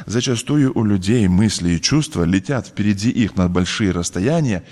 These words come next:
А какая скорость у света, знаем? У звука я забыл. А у света триста тысяч километров в секунду. То есть и, и раз, и вокруг земного шара семь раз пролетело.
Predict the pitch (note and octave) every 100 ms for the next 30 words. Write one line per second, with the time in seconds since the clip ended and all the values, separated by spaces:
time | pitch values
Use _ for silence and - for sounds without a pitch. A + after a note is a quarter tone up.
0 | - - - B2 E3 A3 F#3 - D3+ A#2+
1 | - G#2+ F#2 D#2 D2+ F2+ E3 A2 E2+ _
2 | _ _ _ _ _ - - B2+ G3+ A3+
3 | A#2+ F#2 - C3 A2+ A#2 F#2+ D2 - _
4 | _ - - - B2 C3 G#3 G#3 B2 C#3+
5 | D#3 - C3+ D#3 C#3 C3+ G#2 - - -
6 | _ _ _ _ _ B2+ C#3 C3 A2 G2
7 | F2+ - - A2 F2+ D#2+ D2 D#2+ A#2+ A2+
8 | G2+ - _ F#3 F#3+ F3 D#3+ D#3+ D3 D3+
9 | F3+ B3+ B3+ - - E3+ D3+ E3 C#3 D#3
10 | D#3 C#3+ C#3+ F3 B2+ - C#3+ C3+ - A2+
11 | G#2 F#2 G2 -